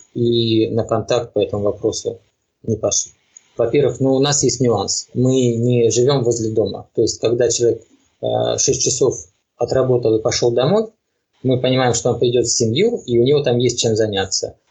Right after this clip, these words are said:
А у вахтовика, который живёт в общежитии, он такой смотрит и говорит: «Ну и чё, ну приду я в общежитие, и чё я там буду делать?» А вот измените мне график, а вот помогите мне быстрее до дома долететь, а вот помогите мне, чтобы всю по-, всю дорогу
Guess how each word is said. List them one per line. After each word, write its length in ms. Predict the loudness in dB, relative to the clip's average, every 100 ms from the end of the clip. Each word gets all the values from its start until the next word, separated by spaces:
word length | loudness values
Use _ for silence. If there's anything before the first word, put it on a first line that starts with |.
| _ -2
А 320 | 2 2 2
у 100 | 2
вахтовика, 480 | 2 2 0 2 0
который 320 | 0 2 2
живёт 260 | 4 2 2
в 40 |
общежитии, 600 | 0 0 0 0 2 2
он 180 | 2 0
такой 240 | -2 -2
смотрит 300 | 0 -2 -2
и 80 | -2
говорит: 200 | -2 0
«Ну 140 | -2
и 60 | -2
чё, 160 | 0 2 2
ну 120 | 0
приду 220 | -2 2
я 120 | 2
в 40 | 2
общежитие, 580 | -2 -6 -6 -4 -8 -8 _
и 180 | -8 -8
чё 180 | -4 -4
я 60 |
там 140 | -2 -6
буду 220 | -4 -4
делать?» 300 | -2 -4 -4 _ _ _ -4
А 100 | 0
вот 160 | 0 0
измените 360 | 0 0 2
мне 160 | 2 4
график, 360 | 2 0 -2 -2
а 60 |
вот 120 | 0
помогите 420 | 0 0 0 0 0
мне 100 | 0
быстрее 340 | 0 0 0
до 120 | 2
дома 260 | 2 2 2
долететь, 440 | 0 -2 -2 -2
а 60 | -2
вот 120 | -2
помогите 400 | -2 0 -2 -2
мне, 120 | -2
чтобы 280 | 0 0 -2
всю 160 | -2 -4
по-, 320 | 0 0 -2
всю 180 | -6 -2
дорогу 440 | 2 2 2 0